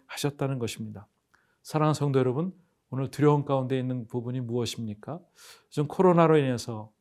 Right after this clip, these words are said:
힘들어 있고 경제로 인해서 머리는 어려움이 있을 줄 압니다. 마치, 어, 바산 왕 옥이 있었던 침상처럼,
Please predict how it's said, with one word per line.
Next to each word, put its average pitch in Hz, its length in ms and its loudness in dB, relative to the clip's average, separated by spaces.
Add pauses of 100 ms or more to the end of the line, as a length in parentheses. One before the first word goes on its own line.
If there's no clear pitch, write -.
힘들어 131 340 -4
있고 165 480 -8 (280)
경제로 143 420 2
인해서 143 280 -2
머리는 123 320 -2
어려움이 127 680 -4
있을 117 240 -8
줄 131 160 -14
압니다. 107 400 -14 (520)
마치, 139 600 0 (200)
어, 110 520 -12
바산 147 280 0
왕 147 220 2
옥이 151 480 2
있었던 147 560 -6 (280)
침상처럼, 170 800 -4